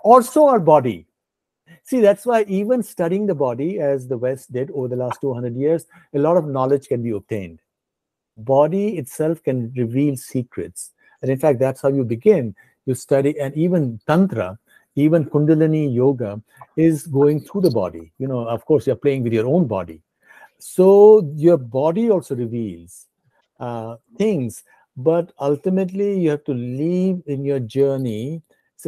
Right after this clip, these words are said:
a tough journey, uh, Amrita, it's a tough journey. Please don't do it. <laughs> In this, in this journey, eventually you reach a point where, and what it really means, let me tell you, what it really means is that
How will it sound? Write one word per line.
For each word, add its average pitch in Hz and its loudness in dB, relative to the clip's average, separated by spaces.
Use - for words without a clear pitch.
a - -20
tough 175 -6
journey, 165 2
uh, 131 -4
Amrita, 147 -2
it's 180 -4
a - 0
tough 170 -6
journey. 175 0
Please 196 -2
don't 190 0
do 175 4
it. 139 -8
<laughs> 294 -2
In 190 2
this, 247 2
in 214 4
this 247 6
journey, 233 4
eventually 190 2
you 160 0
reach 180 -4
a 214 0
point 165 -4
where, 185 0
and 160 -4
what 220 2
it 208 -4
really 202 -4
means, 170 -4
let 156 -2
me 165 -4
tell 131 -2
you, 110 -12
what 170 -6
it 165 -6
really 185 -6
means 170 -12
is 151 -10
that 143 -10